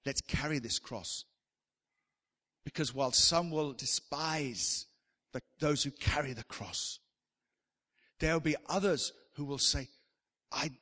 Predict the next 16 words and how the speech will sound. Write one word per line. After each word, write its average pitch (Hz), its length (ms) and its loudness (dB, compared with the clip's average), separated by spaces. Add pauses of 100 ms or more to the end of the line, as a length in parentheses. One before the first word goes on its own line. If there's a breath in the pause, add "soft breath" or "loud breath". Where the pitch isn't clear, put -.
(120)
don't 202 260 8
understand 202 880 4
it, 107 240 -8 (1120)
but 131 140 -4
I 147 120 -2
know 147 180 2
that 143 140 -2
you 143 120 -4
have 127 160 -2
something 151 560 2 (920)
that 143 180 -2
you 120 120 0
can 110 220 0
give 120 300 0
to - 140 -4
me." - 280 -14